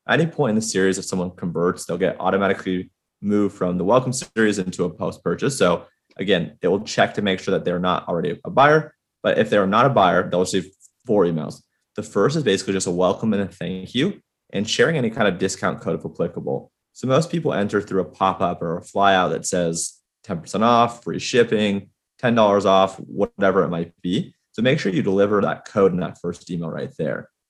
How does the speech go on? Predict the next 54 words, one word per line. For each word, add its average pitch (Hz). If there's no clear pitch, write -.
The 98
next 107
email 92
is 87
all 92
about 113
the 95
brand. 82
So -
your 90
brand 95
story, 113
any 104
kind 110
of 92
unique 98
quality 92
standards, 92
and 104
any 117
kind 135
of 87
benefits 92
of 82
shopping 87
with 87
your 85
company. 80
So -
this 139
really 123
is 123
the -
email 95
where 107
you 92
tell 92
your 92
subscribers, 101
like, 107
what's 107
in 98
it 73
for 90
them, 78
right? 85
We're 139
all 175
selfish 104
as 92
consumers. 95
We 123
wanna 143
know, 95